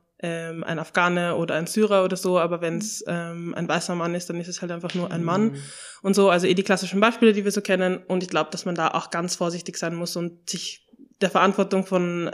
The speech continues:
Speaker 1: einem Medienhaus halt bewusst sein muss, äh, inwiefern man da, ähm, nicht nur eine gewisse Zielgruppe, sondern eigentlich die ganze österreichische Gesellschaft halt prägen kann mit irgendeinem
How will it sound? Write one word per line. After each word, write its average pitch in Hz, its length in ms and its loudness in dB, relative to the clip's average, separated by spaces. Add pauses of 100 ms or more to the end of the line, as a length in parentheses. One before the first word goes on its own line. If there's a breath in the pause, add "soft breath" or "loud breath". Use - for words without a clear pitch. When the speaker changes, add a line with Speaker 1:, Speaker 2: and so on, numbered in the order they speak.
Speaker 1:
einem 175 320 -2
Medienhaus 175 680 2
halt 180 160 -4
bewusst 196 340 -2
sein 160 280 -2
muss, 170 340 -6 (520 loud breath)
äh, 175 220 2
inwiefern 175 400 2
man 170 160 -2
da, 170 320 0 (140)
ähm, 170 400 -6
nicht 180 280 -2
nur 175 140 2
eine 180 160 2
gewisse 190 280 0
Zielgruppe, 190 420 2
sondern 170 240 0
eigentlich 170 360 -2
die 180 100 -4
ganze 170 260 0
österreichische 170 340 -8
Gesellschaft 175 400 -4
halt 165 160 -4
prägen 175 300 0
kann 165 260 -4
mit 170 300 -6
irgendeinem 170 640 0